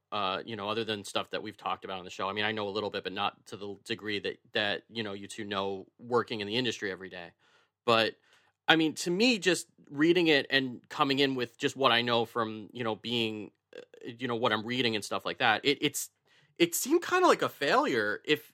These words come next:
his intention was to kind of expose Molyneux, because it's,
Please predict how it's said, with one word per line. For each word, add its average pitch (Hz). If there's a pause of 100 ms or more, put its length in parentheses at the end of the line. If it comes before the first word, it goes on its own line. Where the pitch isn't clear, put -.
his 165 (480)
intention 202
was 156
to 160
kind 160
of 139
expose 147 (340)
Molyneux, 190
because 170
it's, -